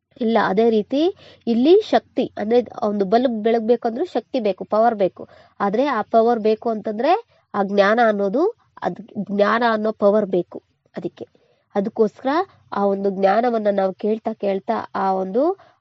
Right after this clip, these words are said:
ಆತ್ಮವನ್ನ ಸದಾ ಜ್ಯೋತಿಯ, ಆ, ಸದಾ ಒಂದು ಬೆಳಕಿನಲ್ಲಿ ಪ್ರಕಾಶತೆಯ ಕಡೆ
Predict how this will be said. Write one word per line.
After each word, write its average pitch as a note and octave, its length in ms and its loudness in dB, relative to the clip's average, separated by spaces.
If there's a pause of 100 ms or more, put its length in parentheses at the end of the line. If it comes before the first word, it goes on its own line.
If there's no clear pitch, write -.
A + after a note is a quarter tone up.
ಆತ್ಮವನ್ನ G3 520 -2 (140)
ಸದಾ G3+ 360 0
ಜ್ಯೋತಿಯ, G3 500 -4
ಆ, - 400 -6
ಸದಾ G#3 580 -4
ಒಂದು G#3+ 440 -4
ಬೆಳಕಿನಲ್ಲಿ G#3 680 -4
ಪ್ರಕಾಶತೆಯ G#3+ 640 -6
ಕಡೆ C4 340 -2